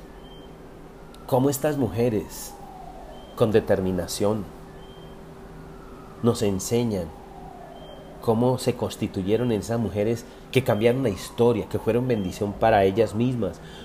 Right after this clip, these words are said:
para sus familias, para sus hogares. Hoy, usted, mujer que está aquí, Dios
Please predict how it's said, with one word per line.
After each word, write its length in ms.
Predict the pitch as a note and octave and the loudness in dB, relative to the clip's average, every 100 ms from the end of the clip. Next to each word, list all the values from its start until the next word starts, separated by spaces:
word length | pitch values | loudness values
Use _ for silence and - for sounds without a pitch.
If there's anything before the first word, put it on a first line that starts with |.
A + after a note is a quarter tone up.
| - | -2
para 220 | - - | 0 0
sus 160 | - G2+ | 0 -4
familias, 580 | F#2 E2+ A2 A#2 G2 - | -4 0 2 2 0 -2
para 220 | F#2 D#2+ | -4 -4
sus 200 | - - | -10 -10
hogares. 540 | D#2+ F#2 E2+ D#2 - - - - - - - - - - - - - - - - - - | -8 -8 -8 -10 -16 -16 -16 -16 -16 -16 -14 -14 -14 -16 -16 -16 -16 -16 -16 -16 -10 0
Hoy, 320 | A2+ C#3 A2+ - - - - - - - - - - | 2 4 0 -4 -14 -16 -18 -18 -18 -18 -16 -14 -8
usted, 500 | A2 - B2+ A#2+ A#2+ | -8 0 6 6 4
mujer 460 | F#2 E2+ G2+ G2 G2 | -4 -2 0 0 -2
que 120 | F2 | -6
está 200 | - F#2 | -4 -6
aquí, 280 | - A2 F#2 - - - - - - - - - - | -4 -4 -4 -8 -14 -16 -16 -16 -16 -14 -14 -12 0
Dios 840 | A2 A2 A2+ A2+ A#2+ B2+ A#2+ - | 6 10 10 8 6 4 0 -8